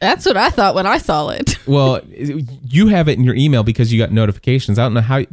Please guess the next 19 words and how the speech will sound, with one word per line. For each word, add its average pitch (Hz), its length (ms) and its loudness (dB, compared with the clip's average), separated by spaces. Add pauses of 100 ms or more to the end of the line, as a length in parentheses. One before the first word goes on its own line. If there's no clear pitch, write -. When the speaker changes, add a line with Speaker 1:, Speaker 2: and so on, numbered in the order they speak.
(180)
Speaker 2:
how 131 220 -2
did 175 120 -2
you 165 80 0
get 139 200 -2
the - 160 -4
email 120 220 2
notifications 90 680 -2
of 78 100 -4
it? - 160 -8
Speaker 1:
Because 196 300 -2
you 196 80 -2
mentioned 180 420 -4
me. - 280 -14 (500)
Speaker 2:
That's 120 220 0
right. 120 200 -2
So 123 140 -2
I 117 80 0
put - 260 -2
at, 120 220 -4